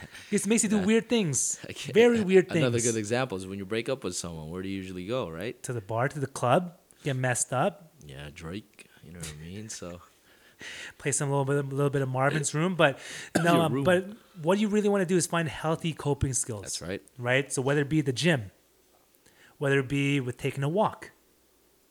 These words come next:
Speaker 1: Yeah.
Speaker 2: right? You experience some failure, what do you do? Go for a quick ten-minute walk, breathe some fresh air, get some
Speaker 1: Clear your
Speaker 2: sunlight
Speaker 1: mind.
Speaker 2: into your eyes,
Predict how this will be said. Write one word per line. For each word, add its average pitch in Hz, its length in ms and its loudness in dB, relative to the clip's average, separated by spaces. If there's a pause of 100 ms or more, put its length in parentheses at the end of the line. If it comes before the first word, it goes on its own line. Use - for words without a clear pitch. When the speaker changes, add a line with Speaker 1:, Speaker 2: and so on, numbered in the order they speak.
Speaker 1:
Yeah. 127 60 -4
Speaker 2:
right? 127 120 2
You 135 80 0
experience 139 360 0
some 135 100 -2
failure, 151 420 0
what 139 280 -2
do 123 80 -6
you 131 80 0
do? 110 320 -6 (460)
Go 131 120 -6
for 131 140 -6
a 120 40 -6
quick - 240 -8
ten-minute 139 340 -4
walk, 139 320 -4 (300)
breathe 143 560 2
some 143 240 -2
fresh 135 380 0
air, 127 240 0
get 139 240 -4
some 143 160 -2
Speaker 1:
Clear 127 100 -2
your - 120 0
Speaker 2:
sunlight 139 420 2
Speaker 1:
mind. - 100 -12
Speaker 2:
into 139 240 -4
your 127 140 0
eyes, 131 520 -2